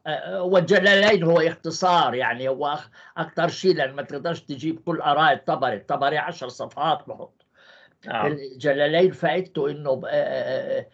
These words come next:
Speaker 1: آه، تفسير مختصر،
Speaker 2: نعم.
Speaker 1: مختصر لآخر درجة.
Speaker 2: مهم.
Speaker 1: طيب، آه، وإذا النفوس زوجت، هل أنت تتفق مع هذا المعنى أم لك اقتراح آخر؟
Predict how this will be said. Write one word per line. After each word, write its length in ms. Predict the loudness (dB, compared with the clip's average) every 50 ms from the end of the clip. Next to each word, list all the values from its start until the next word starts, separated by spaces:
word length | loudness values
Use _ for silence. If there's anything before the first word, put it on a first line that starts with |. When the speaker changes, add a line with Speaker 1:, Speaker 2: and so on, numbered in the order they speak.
| _ _ _ _ _ 0
Speaker 1:
آه، 640 | 4 6 8 8 8 6 6 4 2 2 -2 -4
تفسير 600 | -6 -4 -4 -4 -4 -4 -6 2 6 6 6 6
مختصر، 800 | 4 2 2 2 2 0 -6 -8 -8 -6 -2 -2 -2 -4 -4 -8 _ _ _ _ _ _ _ -14
Speaker 2:
نعم. 180 | -2 0 0 0
Speaker 1:
مختصر 420 | 0 -2 -8 -10 -4 0 -2 0
لآخر 460 | 0 2 0 0 0 0 0 -2 -2
درجة. 580 | -2 -2 -4 -4 -4 -4 -8 -8 -10 -14 -18 -18 _ _ _ _ -16
Speaker 2:
مهم. 300 | -14 -14 -12 -10 -8 -2
Speaker 1:
طيب، 380 | 0 0 0 0 -2 -6 -8 -8 _ _ _ _ _ -2
آه، 160 | 0 2 2
وإذا 380 | 4 4 4 4 6 6 6 4
النفوس 540 | 6 4 0 0 0 0 -4 -6 -4 -4 -4 -6 -4 -6
زوجت، 720 | -8 -8 -6 -2 -2 -2 0 -2 -4 -4 -4 -6 -6 -6 -8 -18 _ -20 _ _
هل 200 | 2 2 4 4
أنت 300 | 4 2 2 2 2 0
تتفق 600 | 0 0 0 -4 -6 -2 -4 -4 -4 -4 -6 -10 -6
مع 380 | -4 -4 -4 -4 -2 -2 0
هذا 140 | 0 0 0
المعنى 400 | -2 -2 -2 -4 -4 -4 -4 -4
أم 240 | -4 -4 -4 -4 -4
لك 240 | -4 -4 -4 -2 -2
اقتراح 720 | -2 -2 -4 -4 -6 -10 -8 -8 -2 0 0 0 0 0
آخر؟ 420 | -2 -4 -4 -6 -10 -14 -16 -16